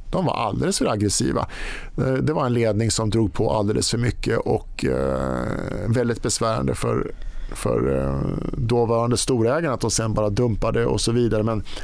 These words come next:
men, eh, man får ju, om man tittar liksom, eh, under en längre period så gick det ju väldigt, väldigt bra. De hade ju väldigt övertygande utveckling och det såg ju ut som att de,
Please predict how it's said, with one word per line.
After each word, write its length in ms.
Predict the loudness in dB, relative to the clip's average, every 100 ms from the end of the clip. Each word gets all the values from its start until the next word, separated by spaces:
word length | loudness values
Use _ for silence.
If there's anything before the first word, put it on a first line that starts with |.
| -6 -8 -8 -8 -6 -6 0
men, 460 | 0 2 2 2
eh, 160 | 2 0 -2 -4 -6 -8 -10 -6 -2 0
man 120 | 2
får 140 | 2
ju, 60 | 2
om 240 | 2 2
man 100 | 2
tittar 320 | 2 0 0
liksom, 400 | 0 0 -2 -2 -2 -4 -6 -4 0
eh, 180 | 2 2
under 200 | 2 2
en 220 | 2 2
längre 260 | 2 2 2
period 360 | 2 2 2
så 100 | 2
gick 180 | 2 2
det 60 | 0
ju 60 |
väldigt, 320 | 2 0 0
väldigt 200 | 0 0
bra. 180 | 2 2
De 100 | 2
hade 140 | 2 2
ju 60 |
väldigt 200 | 2 2
övertygande 580 | 2 0 0 0 2 2
utveckling 560 | 0 0 -2 -2 -2 0
och 200 | -2 0
det 80 | 0
såg 320 | 2 2 4
ju 60 | 2
ut 200 | 2 0
som 140 | -2
att 120 | -2
de, 280 | 0 0 -2